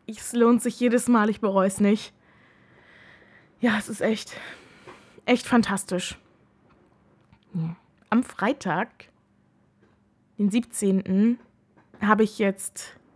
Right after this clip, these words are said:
gestern meinen Tattoo-Termin gemacht. Ich krieg zwei neue Tattoos am rechten Arm. Eins am Handgelenk und eins in der Armbeuge sozusagen, aber noch auf dem Unterarm,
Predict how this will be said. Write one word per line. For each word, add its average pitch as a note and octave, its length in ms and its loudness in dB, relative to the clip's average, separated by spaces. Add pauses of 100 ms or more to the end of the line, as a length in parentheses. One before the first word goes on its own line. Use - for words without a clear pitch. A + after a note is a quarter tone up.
(480)
gestern G#3 460 0
meinen F#3+ 240 2
Tattoo-Termin G3 640 0
gemacht. F#3 480 -2
Ich - 140 -20
krieg - 280 -8
zwei G3+ 300 -2
neue G3+ 240 2
Tattoos G3+ 380 -6
am G3 100 -2
rechten G3+ 320 -6
Arm. G#3 340 0 (680)
Eins G#3+ 200 0
am A3 140 4
Handgelenk A3+ 540 2
und G3+ 100 0
eins G3+ 240 0
in G3+ 80 2
der F#3+ 140 2
Armbeuge G#3+ 600 4
sozusagen, A#3 800 0 (440)
aber G3 160 0
noch G3 140 2
auf F#3+ 100 -4
dem G#3 140 0
Unterarm, A3+ 560 0